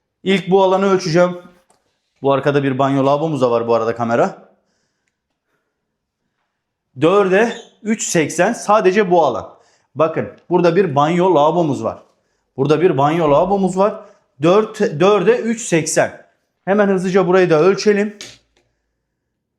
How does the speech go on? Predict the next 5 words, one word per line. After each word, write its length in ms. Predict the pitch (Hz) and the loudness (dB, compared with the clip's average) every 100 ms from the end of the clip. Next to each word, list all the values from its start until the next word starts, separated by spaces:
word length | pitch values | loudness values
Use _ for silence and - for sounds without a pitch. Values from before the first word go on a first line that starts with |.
| _ _ _ _ _ _ _ _ _ _ _ _ _ _ _ _ _ _ _ _ _ _ _ _ - | _ _ _ _ _ _ _ _ _ _ _ _ _ _ _ _ _ _ _ _ _ _ _ _ 0
Dörde 320 | 165 160 147 | 2 4 2
üç 120 | 151 | 0
seksen 400 | 147 180 185 190 | 0 0 2 2
dedik 200 | 185 185 | 2 4
oraya. 460 | 190 180 185 196 | 4 4 4 0